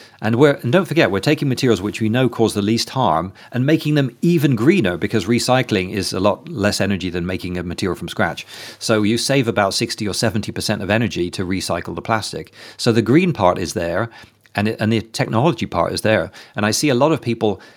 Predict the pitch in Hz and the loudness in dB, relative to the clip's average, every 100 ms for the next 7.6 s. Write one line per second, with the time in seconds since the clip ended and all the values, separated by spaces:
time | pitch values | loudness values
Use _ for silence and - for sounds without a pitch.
0 | - 107 - - 151 147 123 95 95 95 | -8 -6 -2 0 0 0 -2 0 0 0
1 | 104 - 147 143 117 101 101 - 123 120 | -2 0 2 2 2 2 2 2 2 0
2 | 82 76 - - - - 117 117 117 - | -6 -8 -14 -20 -10 0 4 2 0 -14
3 | - 143 156 160 165 - 170 139 127 123 | -6 0 0 2 0 2 2 2 2 0
4 | 110 - 135 95 123 120 113 113 120 104 | 0 0 0 0 -2 -2 0 0 0 2
5 | 127 110 85 90 110 - 98 117 113 101 | 0 0 -2 -4 -4 -4 0 2 2 2
6 | 104 - 107 - 110 98 107 107 82 82 | 0 0 -4 -2 -2 0 0 0 0 -4
7 | 82 87 - 85 82 | -4 -4 -4 -4 -6